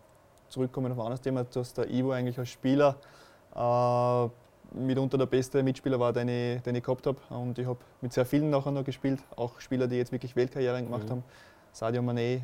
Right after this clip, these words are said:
Speaker 2: Mhm.
Speaker 1: äh, Kampel, wurscht, Nation-, Nationalteam auch überall. Aber der Ivo war vielleicht auch, weil der Altersunterschied noch so groß war, ich war siebzehn, er eben siebenundvierzig, nein, siebenunddreißig.
Speaker 2: <laughs>
Speaker 1: Und
Speaker 2: War aber eh wurscht, der schaut irgendwie schon immer gleich
Speaker 1: Ja, ja,
Speaker 2: aus.
Speaker 1: schaut
Speaker 2: Der hat
Speaker 1: gleich
Speaker 2: vor
Speaker 1: aus, ja, ja.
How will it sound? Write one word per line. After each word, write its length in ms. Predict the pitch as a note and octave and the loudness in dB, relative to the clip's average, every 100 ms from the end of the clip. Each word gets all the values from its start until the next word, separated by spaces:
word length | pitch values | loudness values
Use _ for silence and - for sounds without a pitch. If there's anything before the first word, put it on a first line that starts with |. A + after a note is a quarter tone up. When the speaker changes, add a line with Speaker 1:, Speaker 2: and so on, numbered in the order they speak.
| C#3 | -6
Speaker 2:
Mhm. 60 | |
Speaker 1:
äh, 260 | A#2 A#2 A#2+ | -6 -6 -6
Kampel, 560 | - B2 B2 B2 B2 A#2+ A#2+ | -2 -2 0 0 0 -2 -2
wurscht, 300 | C3 - - | -2 -4 -10
Nation-, 280 | C3 A#2+ B2 | -8 -6 -4
Nationalteam 460 | B2 A#2+ B2 B2 C3+ | -2 0 4 4 4
auch 100 | A#2 | 2
überall. 240 | C3+ B2+ B2+ | 2 -2 -2
Aber 180 | A#2 B2 | -2 0
der 80 | |
Ivo 200 | B2+ C3 | 2 2
war 220 | B2+ B2 B2 - - - | 2 0 -2 -16 -20 -8
vielleicht 380 | - B2 B2+ D3+ | 4 6 6 4
auch, 120 | B2+ | 4
weil 100 | C3 | 4
der 140 | C3 | 6
Altersunterschied 640 | B2 C3+ C#3 C3 C3 C#3 C3+ | 6 6 0 2 0 0 0
noch 120 | B2 | 0
so 160 | C3+ | 0
groß 320 | B2 A#2+ C3 C#3 | 2 4 4 4
war, 100 | B2 | 0
ich 120 | B2+ | 0
war 80 | B2 | 0
siebzehn, 320 | C#3 C3+ B2+ | 0 0 -2
er 160 | A2+ | 0
eben 180 | B2 B2+ B2 - - - - - - - - | 0 0 -4 -20 -20 -20 -20 -20 -20 -20 -10
siebenundvierzig, 520 | - C3+ - C#3 C3 | -2 -2 0 -2 0
nein, 140 | B2 B2 | -2 -2
siebenunddreißig. 640 | C3 B2+ A#2+ C3 - C#3+ - - | 0 0 6 6 6 2 2 -10
Speaker 2:
<laughs> 200 | - - | -10 -8
Speaker 1:
Und 580 | C3 B2+ B2+ C3 C3+ B2+ | -2 0 2 2 2 6
Speaker 2:
War 120 | D3 | 8
aber 160 | D3 C#3+ | 8 10
eh 100 | G#3+ | 8
wurscht, 160 | D3+ | 8
der 80 | D3 | 6
schaut 160 | D#3 D#3+ | 4 6
irgendwie 240 | E3+ F3 | 6 6
schon 160 | E3 F3 | 6 6
immer 140 | A3 | 4
gleich 220 | F3 E3 C#3 | 4 0 8
Speaker 1:
Ja, 120 | D3 | 12
ja, 120 | D#3 | 12
Speaker 2:
aus. 60 | D#3 | 12
Speaker 1:
schaut 80 | |
Speaker 2:
Der 40 | D3 | 8
hat 60 | |
Speaker 1:
gleich 180 | C#3+ A2+ | 10 10
Speaker 2:
vor 0 | |
Speaker 1:
aus, 60 | E3 | 10
ja, 60 | |
ja. 60 | B2+ | 8